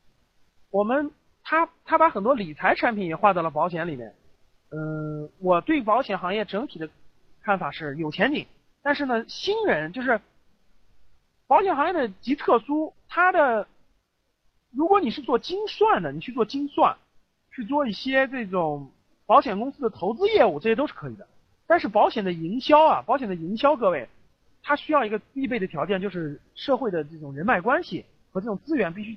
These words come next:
极其丰富，极其丰富。如果你太年轻，没有丰富的这种社会的这种，这种，这种，呃，强大的人脉支持的话，实际做保险营销是非常非常难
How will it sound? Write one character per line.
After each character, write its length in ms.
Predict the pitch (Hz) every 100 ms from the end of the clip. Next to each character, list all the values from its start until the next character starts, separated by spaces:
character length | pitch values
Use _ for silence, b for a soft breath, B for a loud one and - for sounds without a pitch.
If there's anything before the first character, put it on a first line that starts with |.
| -
极 100 | 208
其 120 | 226
丰 200 | 285 302
富， 220 | 277 - - _ _ _ _ _ -
极 160 | 233
其 60 | 240
丰 120 | 247
富。 140 | 226
如 100 | 175
果 120 | 277 294
你 60 |
太 140 | - 262
年 220 | 180 214
轻， 300 | - 285 302 _ _ -
没 140 | 233
有 160 | 269 175
丰 240 | - 285
富 80 | 269
的 80 | 202
这 60 |
种 120 | 208
社 140 | 180 214
会 140 | 208
的 80 | 175
这 120 | 160
种， 300 | 160 143 120 110 _ _ - _ _ _ _
这 80 | 214
种， 140 | 170 156
这 80 | 175
种， 200 | 147 131 _ - - _ _ _
呃， 200 | 143 143
强 260 | - 147 220
大 140 | 269
的 80 | 190
人 140 | 147
脉 240 | 190 247 180 - _
支 220 | - 359
持 180 | - -
的 100 | 156
话， 200 | 165 143
实 120 | -
际 100 | 202
做 100 | 214
保 120 | 180
险 140 | 196 135
营 120 | 151
销 120 | 190
是 60 | 190
非 120 | 226
常 120 | 214
非 60 | 208
常 120 | 175
难 100 | 156